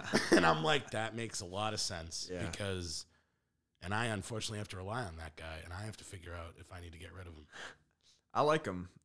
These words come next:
Speaker 2: Um, it's gonna be tough to say with, until he has, like, a full arsenal of weapons. Like, talk about the Patriots offense blowing. Like, name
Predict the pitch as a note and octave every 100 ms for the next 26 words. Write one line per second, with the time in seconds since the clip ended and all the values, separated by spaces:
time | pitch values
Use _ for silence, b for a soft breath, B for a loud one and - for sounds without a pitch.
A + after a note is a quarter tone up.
0 | - G2 G2 F2+ F2 F2+ F2+ _ _ _
1 | _ _ _ _ _ - A#2+ A#2 D#3 E3+
2 | D3+ D3+ D#3 - G#2+ - C3 B2 G2 G2
3 | - - _ _ A2+ B2 A#2 A2+ G#2+ G#2+
4 | G2+ F#2 - A#2+ A2+ A2+ G#2+ G2+ C#3 -
5 | G#2 G2+ - - _ - C#3+ - - F#2
6 | - - _ _ _ _ _ _ D#3+ F#3+
7 | G#3+ D3 A#2 - A2 - D#3 - - D3+
8 | - _ _ _ - A2 C#3 C#3+ G#2+ F#2
9 | F2+ A#2 C3+ C#3+ _ _ _ _ _ _
10 | _ - A#2 - - _ _ _ _ _
11 | - A#2 E3 G#3+ G3+